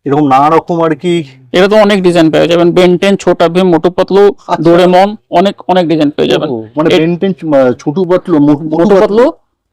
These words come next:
Speaker 1: আচ্ছা, আচ্ছা, ছোট
Speaker 2: ডোরেমন, অনেক, হ্যাঁ, ছোটা ভীম, অনেক রকমের। এই
Speaker 1: আরে বাহ।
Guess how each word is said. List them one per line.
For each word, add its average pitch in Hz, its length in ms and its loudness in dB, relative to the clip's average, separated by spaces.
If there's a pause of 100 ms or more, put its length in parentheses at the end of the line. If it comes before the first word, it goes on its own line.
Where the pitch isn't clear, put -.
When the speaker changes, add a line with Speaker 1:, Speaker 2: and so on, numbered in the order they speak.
(100)
Speaker 1:
আচ্ছা, 143 260 0
আচ্ছা, 123 160 -2
ছোট 165 180 -2
Speaker 2:
ডোরেমন, 214 340 2
অনেক, 214 220 4
হ্যাঁ, 180 120 2
ছোটা 214 240 0
ভীম, 233 140 -2
অনেক 220 240 2
রকমের। 165 300 0
এই 165 100 0
Speaker 1:
আরে 185 160 -2
বাহ। 131 240 -2